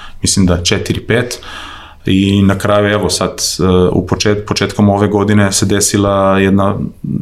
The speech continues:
poslednja runda koja je iznosila devedeset miliona dolara. E, što, znaš, može da ukazuje na nekakav put i na nekakvo stvaranje vrednosti. Mi smo tu, em, delimično izašli, e, iz vlasništva, ali još uvek smo zadržali nekakav, e,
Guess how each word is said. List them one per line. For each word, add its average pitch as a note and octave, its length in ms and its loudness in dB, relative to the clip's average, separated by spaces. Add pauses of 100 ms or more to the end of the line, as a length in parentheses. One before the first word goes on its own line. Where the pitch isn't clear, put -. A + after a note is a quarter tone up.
(240)
poslednja G#2+ 360 2
runda G#2+ 260 4
koja G#2 220 0
je G2+ 60 2
iznosila G2+ 420 2
devedeset G2 500 0
miliona G2 340 2
dolara. F2+ 380 0
E, - 640 -12 (400)
što, F2 480 -2
znaš, F2 300 0
može G2 260 2
da G2 80 2
ukazuje G2 440 0
na G2+ 100 2
nekakav G2+ 400 0
put A#2 260 2
i A#2+ 40 4
na A2+ 100 4
nekakvo G#2+ 420 0
stvaranje F#2+ 440 2
vrednosti. F2+ 520 0
Mi F#2+ 120 0
smo G#2+ 160 -2
tu, G#2 380 2 (920)
em, F2+ 400 2
delimično G#2+ 540 2
izašli, G#2 440 2
e, C#3 120 -4 (380)
iz G2 120 0
vlasništva, G2 480 0
ali A2+ 140 2
još A#2 160 2
uvek A#2+ 180 4
smo A#2 140 0
zadržali A2 520 4
nekakav, G#2 460 2
e, G2 40 -2